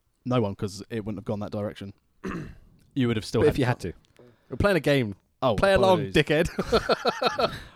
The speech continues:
Speaker 1: Uh, are we assuming that people haven't jumped to W C W?
Speaker 2: Yeah, W W F roster, nineteen ninety-seven. Who do you pick to replace Austin versus Bret Hart at WrestleMania thirteen?
Speaker 1: Scott Hall.
Speaker 2: Hmm, that's a nice pick.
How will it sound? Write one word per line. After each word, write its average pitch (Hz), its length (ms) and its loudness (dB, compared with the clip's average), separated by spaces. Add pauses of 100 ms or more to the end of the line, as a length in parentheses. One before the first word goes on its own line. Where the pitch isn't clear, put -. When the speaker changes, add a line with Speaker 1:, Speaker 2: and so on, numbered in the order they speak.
(140)
Speaker 1:
Uh, 143 180 4
are 143 60 0
we 143 120 4
assuming 135 420 2
that 123 280 0
people 123 220 -2
haven't 117 220 -4
jumped 117 240 -4
to 113 240 -4
W 104 200 -8
C 117 80 -10
W? 92 280 -8
Speaker 2:
Yeah, 101 240 -2 (100)
W 165 160 4
W 175 100 6
F 151 120 0
roster, 123 380 0
nineteen 131 300 0
ninety-seven. 104 680 -2 (140)
Who 120 140 -2
do 113 60 0
you 107 80 0
pick 107 260 -4
to 104 120 -6
replace 98 320 -6
Austin 98 440 -6
versus 95 280 -4
Bret 98 180 -6
Hart 90 240 -6
at 90 60 -8
WrestleMania 85 280 -8
thirteen? 85 420 -8
Speaker 1:
Scott - 240 -8
Hall. 101 180 -6 (640)
Speaker 2:
Hmm, 104 680 -4 (380)
that's - 120 -20
a 101 40 -12
nice 104 220 -6
pick. 110 400 -4